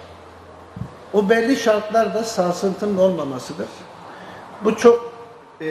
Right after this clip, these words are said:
enteresan bir deprem oldu. Dokuz saat içerisinde altı tane fay hattı kırıldı. Ve işte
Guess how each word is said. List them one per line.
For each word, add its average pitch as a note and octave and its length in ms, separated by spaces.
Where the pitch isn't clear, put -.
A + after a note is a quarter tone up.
enteresan G3 720
bir F#3 100
deprem F#3 440
oldu. D#3+ 340
Dokuz F#3+ 360
saat F3+ 460
içerisinde E3+ 760
altı G3 360
tane G#3+ 220
fay G3+ 220
hattı E3 320
kırıldı. C#3+ 420
Ve G3 120
işte F#3+ 460